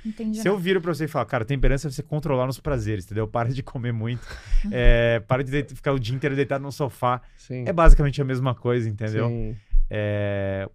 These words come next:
Speaker 2: mas numa, de uma maneira simplesmente pedagógica. É, agora, se eu só falo a versão resumida e não falo, "Cara, você tem que ler esse livro, ler esse livro aqui pra você pegar o retrato completo",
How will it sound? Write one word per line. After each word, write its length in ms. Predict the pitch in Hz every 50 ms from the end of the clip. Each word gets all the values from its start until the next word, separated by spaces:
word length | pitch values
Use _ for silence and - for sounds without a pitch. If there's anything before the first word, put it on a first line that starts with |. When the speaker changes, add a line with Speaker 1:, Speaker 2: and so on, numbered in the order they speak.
| _ -
Speaker 2:
mas 480 | 120 113 104 107 113 117 120 127 120 107
numa, 280 | 131 127 127 120 - -
de 80 | 131 120
uma 100 | 117 120
maneira 600 | 123 127 123 120 117 113 127 143 143 123 107 98 85 - - - -
simplesmente 560 | - - - 135 127 107 127 131 - - -
pedagógica. 840 | - - - 147 147 143 127 113 107 101 95 90 - _ - 95 - - _ _ - - - - - - - - _ - _ _ _ _
É, 240 | 104 110 113 - - _
agora, 520 | 123 127 131 131 135 127 117 104 90 85 - _ _ - - _ _ - - _ - - - -
se 180 | - - - 170
eu 60 | 165
só 260 | - - - 226 240
falo 280 | 240 - - 180 156 147
a 40 | 135
versão 300 | 123 123 117 - 123 117
resumida 300 | 117 107 113 117 107 110
e 40 | 117
não 100 | 120 117
falo, 180 | - 127 113
"Cara, 160 | - 131 117
você 60 | 101 -
tem 100 | - 123
que 80 | 113 127
ler 200 | 127 127 135 156
esse 200 | 180 175 - 131
livro, 400 | 123 131 123 104 90 90 82 - _ _ - _
ler 140 | - 117 131
esse 200 | 147 143 - 123
livro 200 | 120 117 110 107
aqui 120 | 104 110
pra 100 | 95 -
você 80 | - 113
pegar 480 | - 123 110 110 110 110 107 101 - _ _ _ _
o 80 | - 120
retrato 400 | 101 113 110 110 120 113 107 -
completo", 680 | _ 123 131 123 - 123 131 147 147 147 - 113 95